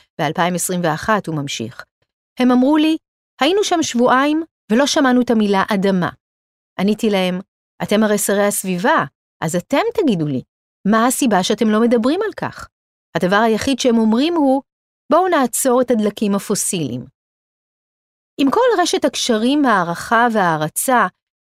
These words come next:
את דמותו של סדגורו אופפים זה שנים רבות גם סימני שאלה מטרידים. מבקריו בהודו טוענים כי בניגוד לנאומיו היפים,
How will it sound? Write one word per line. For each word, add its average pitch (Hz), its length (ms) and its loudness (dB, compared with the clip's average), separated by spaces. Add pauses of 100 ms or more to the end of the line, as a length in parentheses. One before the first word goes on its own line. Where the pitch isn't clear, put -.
את 233 60 2
דמותו 226 380 0
של 277 160 -2
סדגורו 240 440 0
אופפים 247 420 -2
זה 240 100 0
שנים 240 340 0
רבות 233 260 2
גם 233 120 2
סימני 196 420 -4
שאלה 208 320 -2
מטרידים. 151 600 -6 (600)
מבקריו 170 380 0
בהודו 202 320 0
טוענים 202 420 2
כי 233 100 0
בניגוד 185 500 0
לנאומיו 180 540 0
היפים, 214 540 -2